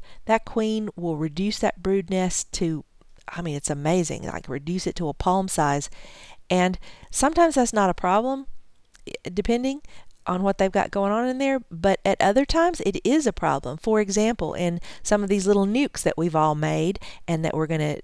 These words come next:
try to overwinter, you need a certain population size to get through the winter. And, and there is just a base. It depends entirely on, well, a lot of things, as you know, but, uh, mostly on your winters,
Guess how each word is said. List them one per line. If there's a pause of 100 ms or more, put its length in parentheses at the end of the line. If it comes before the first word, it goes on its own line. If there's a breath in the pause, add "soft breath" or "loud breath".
try
to
overwinter, (360 loud breath)
you
need
a
certain (180)
population
size
to
get
through
the
winter.
And,
and
there
is
just
a
base.
It
depends
entirely
on, (1200 soft breath)
well,
a
lot
of
things,
as
you
know,
but,
uh,
mostly
on
your
winters,